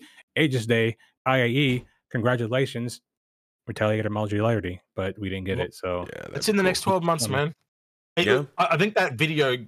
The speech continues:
Speaker 2: hinted that it wasn't coming at I A E 'cause that was in the video for the next twelve months.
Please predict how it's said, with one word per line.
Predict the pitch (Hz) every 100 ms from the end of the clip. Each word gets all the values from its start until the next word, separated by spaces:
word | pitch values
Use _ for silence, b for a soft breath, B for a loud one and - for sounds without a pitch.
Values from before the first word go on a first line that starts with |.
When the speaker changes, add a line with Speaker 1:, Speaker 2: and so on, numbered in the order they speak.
| _
Speaker 2:
hinted | - 156 151 139 117
that | 110
it |
wasn't | 110 110 110
coming | 120 104 101
at |
I | 98 98 104 101
A | 92
E | -
'cause | 120
that | 117 104
was | 113 - -
in | 143 127
the |
video | 113 117 110 101
for | 104
the | 104
next | 92
twelve | - 98 90
months. | 90 87 -